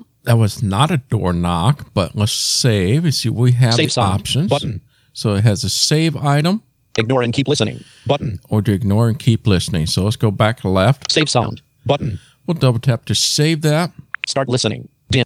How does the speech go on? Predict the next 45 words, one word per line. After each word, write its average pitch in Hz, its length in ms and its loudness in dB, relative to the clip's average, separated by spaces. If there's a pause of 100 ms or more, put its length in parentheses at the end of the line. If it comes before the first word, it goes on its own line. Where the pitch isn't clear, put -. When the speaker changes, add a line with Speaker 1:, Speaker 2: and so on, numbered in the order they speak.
Speaker 2:
First - 280 -4
sound 120 180 2
was 101 120 2
six. - 200 -6
When 147 120 0
your 120 100 2
appliance 127 340 -2
is 107 100 0
ready, 127 360 0 (160)
tap 147 160 0
start 143 240 0
listening 123 300 0
and 110 80 0
then 117 100 2
activate 117 320 0
the 113 60 2
appliance. 117 460 -2 (460)
Speaker 1:
Now, 135 160 2
we 143 220 2
heard 123 680 2
that 117 200 2
the 123 80 2
s-, - 380 -2 (240)
first - 360 -4
one 127 340 2
was 117 300 2
saved, 117 600 0
so 98 140 4
I'll 107 120 4
go 117 100 0
to 117 160 2
the 107 80 4
top - 380 0
here 98 120 4
so - 140 0
you 90 60 2
can 90 120 -4
see 127 240 0
that. 87 340 0 (280)
Speaker 2:
Sound 135 220 0
name. 98 200 0 (280)
Back 151 160 0
button. - 340 -4 (440)
Cancel - 420 -2 (200)
button. 135 360 -2